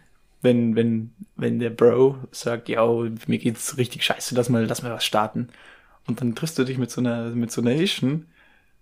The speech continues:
also auch wieder ni-, nicht, nicht offensive gemeint an der Stelle, <laughs> dann triffst du dich mit der, an-, anstatt dein, deinem Bro zu helfen. Das ist, das ist für mich,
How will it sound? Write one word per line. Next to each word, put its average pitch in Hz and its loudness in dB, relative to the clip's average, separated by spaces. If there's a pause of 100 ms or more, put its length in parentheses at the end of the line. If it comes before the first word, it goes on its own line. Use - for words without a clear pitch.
(560)
also 123 -2 (280)
auch 127 0
wieder 113 6
ni-, 113 0
nicht, 113 -2
nicht 117 -2
offensive 123 -6
gemeint 117 0
an 110 -2
der 113 -4
Stelle, 123 -10 (640)
<laughs> - 2
dann - 2
triffst 196 0
du - -8
dich 113 0
mit 113 -2
der, 120 4
an-, 123 2
anstatt - -2
dein, 120 2
deinem 117 0
Bro - 0
zu - -2
helfen. 117 0
Das - 2
ist, - -6
das - -2
ist - -10
für 117 -4
mich, - -4